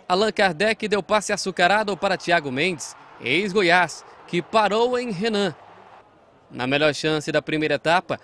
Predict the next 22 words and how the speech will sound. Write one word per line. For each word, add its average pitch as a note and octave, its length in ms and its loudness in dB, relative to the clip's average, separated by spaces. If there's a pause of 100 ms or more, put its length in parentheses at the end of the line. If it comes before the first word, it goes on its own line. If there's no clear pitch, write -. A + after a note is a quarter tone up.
(120)
aos C#3 180 -2
quarenta F3+ 460 2
e D#3+ 80 -2
três D#3+ 340 -2
do D3 100 -4
primeiro D3 360 -4
tempo, F#3+ 380 -4 (200)
Allan G#3 240 2
Kardec F#3+ 520 0
se G3 100 -2
atrapalhou E3+ 640 0 (320)
e B2+ 80 -6
Renan C3 320 0
teve F3+ 240 -2
que F#3+ 100 -2
trabalhar, F#3+ 800 2
salvando G#3 640 0
o - 20 -4
Goiás. E3 540 0 (280)
Já B2 200 0
na A#2+ 100 -4
sobra, D#3+ 400 0